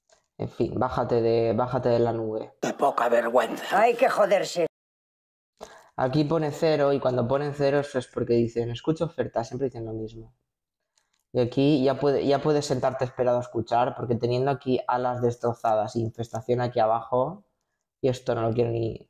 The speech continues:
Speaker 1: ni vamos, para regalado sí por el marco, ¿no? Pero, pff. Caja por doscientos euros. Es discutible ese precio de doscientos euros, ¿eh? Colección de mariposas, colección de mariposas, claro, cero euros. Como yo no sé lo que vale,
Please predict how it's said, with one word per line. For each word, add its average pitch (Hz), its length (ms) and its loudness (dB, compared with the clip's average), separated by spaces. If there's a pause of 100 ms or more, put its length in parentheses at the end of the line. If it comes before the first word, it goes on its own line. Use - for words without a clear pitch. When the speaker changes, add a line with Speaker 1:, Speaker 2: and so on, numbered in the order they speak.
Speaker 1:
ni 98 140 -6
vamos, 69 300 -4
para 87 160 0
regalado 117 460 0
sí 127 160 0
por 123 120 0
el 113 100 0
marco, 110 340 -2
¿no? 113 180 -2
Pero, 85 340 -6
pff. - 140 -12 (1900)
Caja 143 420 -2
por 131 100 2
doscientos 120 440 -2
euros. 110 420 -2 (400)
Es 127 100 -6
discutible 127 460 0
ese 117 160 -4
precio 113 300 -2
de 117 60 -4
doscientos 117 340 -10
euros, 113 320 -4
¿eh? - 120 -16 (760)
Colección 135 240 0
de 135 60 2
mariposas, 135 360 0
colección 135 280 0
de 135 40 2
mariposas, 139 640 0
claro, 117 180 -2
cero 131 240 -2
euros. 110 460 0
Como 127 220 0
yo 135 120 2
no 147 120 0
sé 147 160 -2
lo 143 160 2
que 156 80 2
vale, 165 400 0